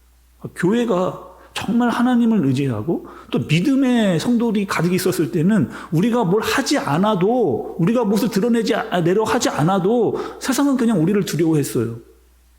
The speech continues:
그런데 하나님의 능력을 상실하고 나니까 세상에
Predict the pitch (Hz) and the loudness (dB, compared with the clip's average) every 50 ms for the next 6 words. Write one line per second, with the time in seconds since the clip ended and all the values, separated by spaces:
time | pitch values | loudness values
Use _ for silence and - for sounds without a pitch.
0 | _ _ _ - - 151 156 160 - - - 240 247 254 247 240 240 233 240 233 | _ _ _ -4 -2 0 0 0 -2 0 0 0 2 2 2 2 2 2 2 2
1 | 180 165 180 202 196 202 202 202 208 202 202 185 196 226 240 262 311 - - - | 2 2 2 2 4 4 2 2 2 0 0 0 0 0 0 0 -2 -6 -10 -18
2 | - - - - - _ _ _ _ _ - - - 247 254 - - 233 220 - | -20 -20 -20 -20 -20 _ _ _ _ _ -8 -2 0 0 2 2 0 0 0 0
3 | 226 185 120 92 113 110 104 - - 170 160 131 117 117 113 127 - - - _ | 0 0 0 0 -4 -6 -6 -4 -4 -2 -2 -2 -2 -4 -8 -10 -14 -18 -20 _
4 | _ _ _ _ _ _ _ - - - 214 - 233 208 185 185 214 262 285 | _ _ _ _ _ _ _ -6 -4 -4 -2 0 0 0 0 0 0 -2 -2